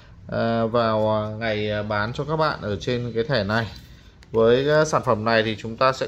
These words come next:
có là đây, các bạn có thể nhìn rõ đây là bốn năm bảo hành toàn cầu và bảo hành bên mình thì là năm năm,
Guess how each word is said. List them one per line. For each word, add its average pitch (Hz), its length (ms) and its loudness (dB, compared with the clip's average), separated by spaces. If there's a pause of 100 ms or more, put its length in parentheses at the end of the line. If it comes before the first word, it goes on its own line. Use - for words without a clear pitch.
có 113 500 2
là 104 460 0 (720)
đây, 120 260 4
các 127 60 -2
bạn 127 180 -2
có 127 100 -8
thể 113 80 -4
nhìn 101 280 -6
rõ 107 200 -2
đây 123 160 4
là 117 80 0
bốn 113 400 -2
năm 139 360 0
bảo 101 180 0
hành 101 220 -2
toàn 104 260 -2
cầu 107 220 4 (140)
và 107 220 0
bảo 101 180 -2
hành 101 200 -4
bên 120 180 -2
mình 110 240 -2
thì 107 80 -8
là 101 220 -2 (280)
năm 131 220 -2
năm, 139 160 -2